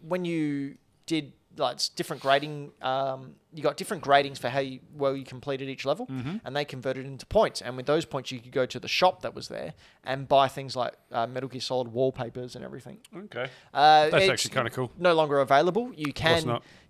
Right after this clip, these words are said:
Speaker 1: get it on eBay with, like, phones that haven't been updated that still have
Speaker 2: Oh.
Speaker 1: it there, and they're, like, three hundred, four hundred dollars.
Speaker 2: Why would you?
Speaker 1: Well, 'cause some of us collect Metal Gear Solid games.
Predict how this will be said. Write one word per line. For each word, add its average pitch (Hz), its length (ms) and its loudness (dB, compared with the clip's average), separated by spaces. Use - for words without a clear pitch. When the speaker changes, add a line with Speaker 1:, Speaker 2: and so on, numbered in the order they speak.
Speaker 1:
get 156 200 4
it 160 160 -2
on 131 600 2
eBay 175 380 4
with, 143 140 -2
like, 120 180 4
phones 143 320 0
that 135 120 -4
haven't 135 180 -10
been 131 120 -4
updated 160 380 0
that - 80 -12
still - 200 -2
have 135 160 8
Speaker 2:
Oh. - 20 6
Speaker 1:
it - 60 4
there, 208 180 6
and 139 120 -6
they're, 135 60 2
like, 127 200 2
three 135 200 -4
hundred, 123 380 -8
four 120 140 -4
hundred 131 240 -8
dollars. 127 340 2
Speaker 2:
Why 135 180 4
would 113 180 -8
you? 101 140 -10
Speaker 1:
Well, 123 280 -2
'cause 117 360 -10
some 120 300 -6
of 117 120 -10
us 117 120 -10
collect - 240 -12
Metal 127 180 -12
Gear 127 100 -12
Solid 139 260 -8
games. 139 300 -14